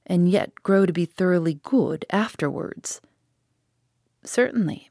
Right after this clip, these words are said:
I replied, "if he were truly sorry for his fault." "But say it was more than a fault. Say it was an actual harm. Would not the memory of that one evil hour cast a lasting shadow over one's life?"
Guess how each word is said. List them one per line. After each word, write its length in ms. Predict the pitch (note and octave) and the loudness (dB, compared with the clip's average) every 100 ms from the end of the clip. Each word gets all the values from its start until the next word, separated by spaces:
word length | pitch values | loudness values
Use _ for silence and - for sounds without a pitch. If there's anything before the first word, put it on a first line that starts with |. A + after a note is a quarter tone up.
| _ | _
I 100 | - | -8
replied, 540 | C#3 C3+ - - - - - _ _ _ | -8 -8 -8 -8 -8 -12 -20 _ _ _
"if 140 | F3+ - | -12 -6
he 100 | G3 | -4
were 100 | F#3 | -4
truly 340 | - F#3+ E3 | -2 0 0
sorry 440 | - G#3 B3+ - | 0 -2 0 -2
for 180 | - C#3 | -6 -8
his 140 | C#3 - | -8 -4
fault." 480 | A#3+ F#3 - - - _ _ _ _ _ _ _ _ _ _ _ | -2 -2 -4 -16 -20 _ _ _ _ _ _ _ _ _ _ _
"But 200 | C4+ C4 _ _ _ | -6 -6 _ _ _
say 240 | - E4+ F#4+ | -4 0 0
it 100 | D#4 | 0
was 140 | A#3 | 4
more 260 | G#3 G#3 F3+ | 6 6 4
than 140 | D3 | 0
a 40 | |
fault. 460 | - - - - - _ _ _ _ _ | -4 -8 -10 -14 -20 _ _ _ _ _
Say 220 | - D#4+ | -4 -2
it 100 | F4 | 0
was 160 | C4+ A#3 | 0 2
an 80 | G3 | 0
actual 440 | G3 - F#3+ E3+ | -2 -2 -2 -2
harm. 500 | - C4 E3+ - - - _ _ _ _ _ _ | 2 2 2 0 -10 -14 _ _ _ _ _ _
Would 140 | A3+ C#4+ | 4 6
not 220 | F4 - | 4 6
the 60 | |
memory 440 | A#3 G3+ F#3+ F#3+ F3+ | 6 8 6 4 2
of 80 | E3 | 0
that 180 | E3+ | -2
one 240 | E3 F3+ F3 | 2 2 2
evil 340 | - F3+ F3+ D#3+ | -2 -2 -2 -2
hour 380 | D#3 D#3+ F#3 F#3+ - - _ | -2 0 0 -2 -14 -20 _
cast 320 | - F3+ - | -6 -4 -2
a 40 | E3 | 2
lasting 440 | E3+ E3 - E3+ | 2 0 -2 -2
shadow 560 | - - D3 D3 F3+ G3+ | 0 -2 -2 -2 -2 -2
over 180 | E3+ | -2
one's 360 | E3 E3 D#3 - | 0 2 0 0
life?" 420 | D3 F3 B3 - | -2 -2 -6 -14